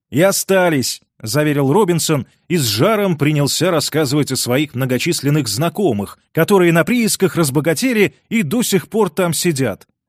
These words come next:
Хоть им, конечно, уже палец о палец ударять не надо,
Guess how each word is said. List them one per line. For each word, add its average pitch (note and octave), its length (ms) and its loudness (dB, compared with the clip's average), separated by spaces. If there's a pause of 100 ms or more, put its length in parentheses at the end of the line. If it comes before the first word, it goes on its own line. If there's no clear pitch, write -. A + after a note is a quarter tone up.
Хоть A3 300 0
им, G#3 160 0
конечно, E3+ 500 0
уже D3+ 320 0
палец D#3+ 420 -2
о D#3+ 80 0
палец D3+ 440 -2
ударять D3 440 0
не D#3 100 0
надо, G#2 380 -2